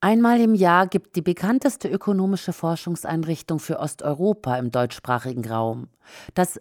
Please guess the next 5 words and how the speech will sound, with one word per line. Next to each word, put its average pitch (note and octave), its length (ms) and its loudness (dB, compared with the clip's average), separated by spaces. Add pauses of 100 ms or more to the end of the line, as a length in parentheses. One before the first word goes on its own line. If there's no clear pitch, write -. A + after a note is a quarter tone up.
(120)
Wiener A#3 380 0
Institut G#3+ 640 -6
für - 160 -4
internationale F#3+ 960 0
Wirtschaftsvergleiche, C3 1300 -4